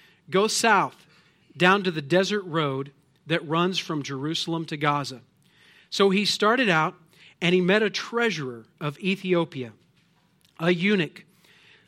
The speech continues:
of great power and authority under the Kandake, the queen of Ethiopia. The eunuch had gone to Jerusalem to worship, and he was now returning. Seated in his carriage,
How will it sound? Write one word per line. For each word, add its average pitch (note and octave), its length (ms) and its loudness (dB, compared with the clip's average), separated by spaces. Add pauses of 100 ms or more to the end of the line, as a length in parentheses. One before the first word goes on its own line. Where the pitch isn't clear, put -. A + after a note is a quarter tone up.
of D3 180 -6
great F3+ 400 2
power F#3 440 4
and F3+ 100 0
authority E3+ 640 -2 (120)
under E3 480 -2 (440)
the D3+ 280 0
Kandake, D#3 880 -2
the C#3 380 -6 (140)
queen F#3+ 460 0
of F3 240 -10
Ethiopia. E3+ 720 -4 (1080)
The E3 120 2
eunuch A#3 380 2
had E3 140 -4
gone F#3 240 4
to G#3 100 -8
Jerusalem F#3 640 -2
to F3+ 100 -8
worship, D#3 540 -6 (1080)
and D#3 140 -2
he F#3+ 140 0
was G3+ 200 -2
now F#3 200 6
returning. F3 580 -2 (560)
Seated A#3+ 400 2
in A#3 140 2
his G#3+ 240 0
carriage, D3 640 -2